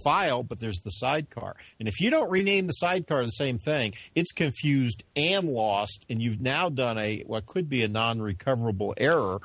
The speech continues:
by changing things outside of Lightroom where he can't find the associated sidecar. If you lose your sidecar files, um, you, you will not be able to, uh, to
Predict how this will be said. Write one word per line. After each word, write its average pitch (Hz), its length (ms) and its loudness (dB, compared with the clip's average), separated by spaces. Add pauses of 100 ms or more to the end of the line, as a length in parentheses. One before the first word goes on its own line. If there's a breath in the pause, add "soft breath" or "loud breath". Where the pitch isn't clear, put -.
(280 loud breath)
by 104 180 2
changing 170 640 2
things 123 380 0
outside 117 480 0
of 98 100 -2
Lightroom 113 640 0 (200 loud breath)
where 110 160 0
he 156 120 0
can't 151 360 0
find 127 300 2
the 110 100 0
associated 113 760 0
sidecar. 123 600 -2 (240 loud breath)
If 110 180 -2
you 123 100 4
lose 214 320 2
your 185 100 2
sidecar 214 680 2
files, 104 680 -2 (920)
um, 107 500 0 (2000)
you, 127 400 0
you 131 180 2
will 127 160 0
not 147 400 0
be 139 200 0
able 131 300 -2 (120)
to, 120 240 -4
uh, 113 240 0 (220)
to 120 120 -4